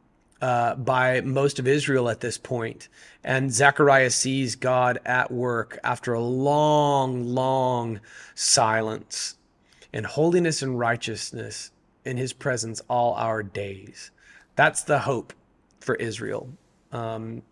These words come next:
unfortunately, this would not turn out to be the case for Israel, but it's, it's what comes out as Zechariah speaks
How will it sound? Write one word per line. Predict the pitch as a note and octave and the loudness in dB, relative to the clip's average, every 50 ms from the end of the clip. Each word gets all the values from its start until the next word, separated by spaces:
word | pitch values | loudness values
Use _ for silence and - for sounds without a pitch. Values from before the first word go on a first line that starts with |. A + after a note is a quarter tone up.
| _ - - | _ -10 -8
unfortunately, | B2+ B2+ B2 C3 C#3 C3+ - C#3 A#2+ B2+ B2+ | -8 -4 0 0 0 0 0 -2 -2 -2 -2
this | B2+ B2+ A#2+ - | -2 -2 -4 -4
would | A#2+ A2+ A#2 | -4 -4 -4
not | B2+ C3 B2+ - - - - | -2 -2 -2 -2 -4 -6 -4
turn | - C#3 B2+ | -2 0 0
out | B2 B2 - | 0 0 -2
to | A2+ | -6
be | G#2+ G#2+ B2+ D3 C3+ | -6 -2 0 0 0
the | B2+ | 0
case | - - B2 A2+ A2+ - - | -2 -4 -4 -4 -4 -6 -6
for | - - C#3+ E3 E3+ - | -4 -2 0 0 0 0
Israel, | - A2+ A2 G#2 A2+ A2+ A2 A2 | -2 -4 -6 -6 -4 -4 -4 -4
but | G#2+ G#2+ A2+ A#2 | -4 -4 -6 -4
it's, | A2+ A2 - - - - - - - - - - _ | -4 -4 -6 -6 -8 -12 -20 -20 -20 -20 -20 -8 _
it's | - C3+ - - | -2 -2 -2 0
what | A#2 C3 C#3 - - | 0 0 0 0 -2
comes | - - C3 B2+ A#2 A2 | -4 -4 -4 -2 -2 0
out | A#2 B2 B2 A#2 - - - - - | 2 2 2 2 0 -2 -8 -6 -4
as | B2 A#2+ A#2 A2+ A2 A2 G2+ | -2 0 0 -2 -2 -4 -6
Zechariah | - - - C3 A2 G2+ B2 A#2+ - B2+ A#2 A#2+ A#2 A#2 A2+ G#2+ | -8 -8 -6 -6 -2 -2 -2 0 0 0 0 2 2 2 0 0
speaks | - - - - B2 A#2+ A#2 - - - | -2 -4 -4 -4 -4 -6 -6 -6 -10 -10